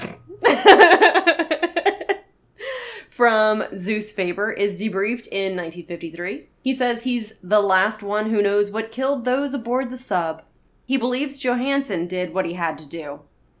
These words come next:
He recounts a series of incidents aboard the submarine that we saw in part one, but we see even more of it here, where a contingent of the crew are dying from radiation burns, and the rest contemplate mutiny against the captain.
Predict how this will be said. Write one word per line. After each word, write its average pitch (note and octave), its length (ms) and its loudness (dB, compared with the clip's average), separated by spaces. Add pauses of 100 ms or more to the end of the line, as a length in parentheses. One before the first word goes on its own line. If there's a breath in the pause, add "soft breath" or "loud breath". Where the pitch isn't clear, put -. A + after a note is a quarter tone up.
(100)
He B3 100 0
recounts A#3+ 400 0
a A#3 40 -4
series A3+ 360 -2
of G#3 80 -4
incidents G#3 480 -4
aboard F#3+ 400 -4
the E3+ 60 -8
submarine F3 480 -4
that G3+ 120 -4
we F#3 100 -6
saw F3 220 -2
in E3+ 80 -6
part G#3 240 0
one, E3+ 240 -4
but F#3 140 -6
we F#3+ 80 -4
see F#3+ 160 -6
even F3+ 360 -2
more F3 340 0
of E3+ 100 -4
it G#3+ 100 -6
here, D#3+ 400 -12 (300)
where G#3 360 4
a G3 160 2
contingent C#4 520 2
of C#4+ 80 2
the D4 100 -2
crew A#3+ 220 0
are A3 160 0
dying G3+ 380 2
from A3+ 180 -6
radiation F#3 540 -4
burns, D#3+ 380 -6
and G3 140 -2
the G3 60 -2
rest G3+ 400 -2
contemplate C4+ 720 0
mutiny F#3+ 500 -4
against D#3+ 460 -8
the E3+ 80 -12
captain. D3+ 540 -10